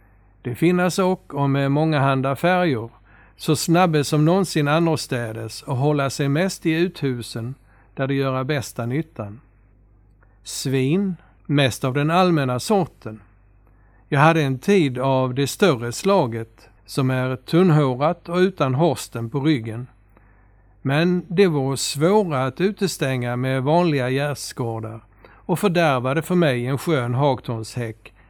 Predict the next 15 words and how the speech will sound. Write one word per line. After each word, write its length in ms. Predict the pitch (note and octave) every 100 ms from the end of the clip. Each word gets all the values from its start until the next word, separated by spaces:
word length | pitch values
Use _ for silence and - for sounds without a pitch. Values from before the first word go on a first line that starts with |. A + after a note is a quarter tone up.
| -
emellan 360 | C3+ C3 C3
Kohagen 760 | A#2+ D#3 B2+ A2+ A2 G#2+ G#2+ A2+ -
och 160 | B2+
Lyckan. 480 | B2+ F3+ - A#2 G2+ - _ _ _ _ _ _ _ _ _ _ _ _ _ _ _ _ -
Ornefläsket 920 | F#3 A3+ F#3+ D#3+ - C3 - - A#2
hade 260 | C#3 D3 C#3
så 300 | - G3 G3+
tjock 320 | - E3 -
svål 600 | - D#3+ E3 A2+ A2 A#2 _ -
att 200 | - C3
det 120 | - C3+
aldrig 240 | D3+ B2
kunde 240 | - A#2+ A2+
ätas 540 | C#3 C#3+ A2 G#2 -
kallt. 600 | - F#3 B2 G2 _ -